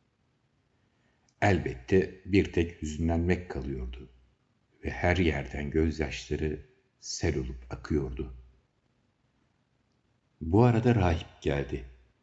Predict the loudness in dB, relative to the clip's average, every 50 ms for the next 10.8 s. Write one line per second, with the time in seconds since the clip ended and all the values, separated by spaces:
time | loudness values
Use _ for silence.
0 | _ _ _ _ _ _ _ _ _ _ _ _ _ _ _ _ _ _ _ _
1 | _ _ _ _ _ _ _ _ _ _ _ _ _ _ _ _ _ _ _ _
2 | _ _ _ _ -4 0 2 2 2 2 0 -2 -4 -2 -2 0 0 0 0 2
3 | 2 4 4 4 2 2 0 -2 -4 -4 -4 -8 -8 -6 -4 -4 -4 -4 -4 -6
4 | -8 -10 -10 -10 -14 -20 _ _ _ _ _ _ _ _ _ _ _ _ _ -14
5 | -6 -2 0 2 2 0 0 -4 -4 -2 -2 0 0 -2 -2 -4 -6 -8 -8 -6
6 | -6 -4 -4 -2 -2 -4 -4 -4 -6 -6 -6 -6 -10 -16 _ _ _ _ _ _
7 | -14 -4 0 2 2 4 2 2 0 -2 -4 -2 -4 -4 -4 -6 -8 -10 -12 -12
8 | -12 -12 -12 -16 _ _ _ _ _ _ _ _ _ _ _ _ _ _ _ _
9 | _ _ _ _ _ _ _ 2 2 4 4 4 4 4 4 4 4 2 2 0
10 | 0 -2 -4 -2 -2 -2 -2 -2 -2 -4 -4 -6 -6 -6 -8